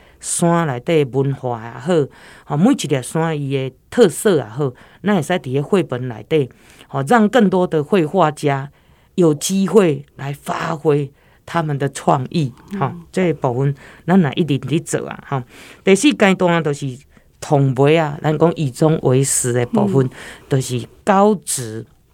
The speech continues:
Speaker 1: 高级
Speaker 2: 嗯。
Speaker 1: 高级职业学校。
Speaker 2: 嗯。
Speaker 1: 为什么我会选这个收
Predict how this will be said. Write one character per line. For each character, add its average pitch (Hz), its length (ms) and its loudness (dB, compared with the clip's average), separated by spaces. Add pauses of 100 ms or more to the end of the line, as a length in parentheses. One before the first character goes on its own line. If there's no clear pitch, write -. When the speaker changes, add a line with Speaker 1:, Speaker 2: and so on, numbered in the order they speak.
(600)
Speaker 1:
高 165 160 6
级 160 260 0 (280)
Speaker 2:
嗯。 190 260 -6 (520)
Speaker 1:
高 220 280 6
级 147 200 -4
职 135 280 -4
业 160 120 6
学 139 200 -4
校。 120 340 -8 (140)
Speaker 2:
嗯。 214 200 -8
Speaker 1:
为 202 80 2
什 240 220 0
么 240 140 4
我 214 100 4
会 139 540 -2
选 185 360 0
这 180 120 -4
个 156 160 -2
收 185 240 2